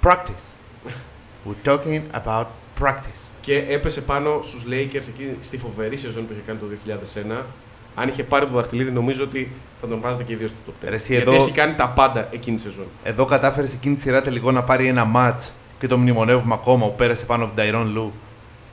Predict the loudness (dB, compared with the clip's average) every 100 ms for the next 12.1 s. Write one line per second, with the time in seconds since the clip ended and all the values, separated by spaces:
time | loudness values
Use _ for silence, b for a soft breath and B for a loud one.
0 | -20 -20 -20 -14 -6 -2 0 -2 -4 -6
1 | -6 -6 -8 -8 -6 -8 -8 -12 -14 -18
2 | -20 -20 -20 -12 -6 -4 -2 -2 -2 -4
3 | -2 -2 -4 -8 -20 -20 -16 -6 -4 -4
4 | -8 -8 -6 -6 -6 -4 -4 -8 -14 -20
5 | -14 -10 -10 -10 -12 -8 -8 -6 -10 -10
6 | -14 -16 -16 -20 -14 -8 -4 -4 -4 -8
7 | -16 -8 -4 -4 -6 -14 -2 4 4 4
8 | 2 2 -4 -12 -18 -10 -8 2 4 4
9 | 2 0 0 0 -2 -2 -4 -6 -8 -10
10 | -14 -18 -20 -20 -20 -20 -20 -20 -18 -8
11 | -6 -4 -4 -4 -6 -4 -2 -2 -4 -4
12 | -6